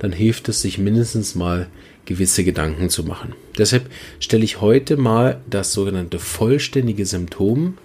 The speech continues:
vor. Und da sieht man schon, dass es offensichtlich ein unvollständiges Symptom gibt. Und ich finde, das Wort Symptom möchte ich kurz noch auseinandernehmen, immer so ein bisschen verwirrend, weil wir in der Homöopathie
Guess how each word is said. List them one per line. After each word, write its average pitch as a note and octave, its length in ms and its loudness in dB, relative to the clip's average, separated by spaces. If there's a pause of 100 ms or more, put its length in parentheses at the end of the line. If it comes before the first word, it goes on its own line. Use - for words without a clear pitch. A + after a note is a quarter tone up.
vor. C#3+ 500 2 (760)
Und B2 380 2
da A2+ 180 4
sieht A#2 240 -2
man D#3 140 0
schon, D#3+ 380 -2 (120)
dass A#2 220 -2
es A2+ 140 -4
offensichtlich A2 580 0
ein G#2+ 200 2
unvollständiges C#3+ 1000 0
Symptom C3+ 460 0
gibt. E3+ 360 -4 (800)
Und C3 300 4
ich D#3 160 -4
finde, D#3+ 340 2 (160)
das - 400 0
Wort G#2+ 460 2
Symptom G2 440 2
möchte F#2+ 220 0
ich F2+ 100 -8
kurz - 280 -2
noch G#2+ 100 -4
auseinandernehmen, A2 680 0
immer C3 200 2
so A#2+ 100 2
ein A2 60 4
bisschen G#2+ 260 -2
verwirrend, G2+ 640 0
weil A2+ 220 4
wir A#2 100 0
in G#2+ 80 -2
der G2 120 -2
Homöopathie G2+ 760 -2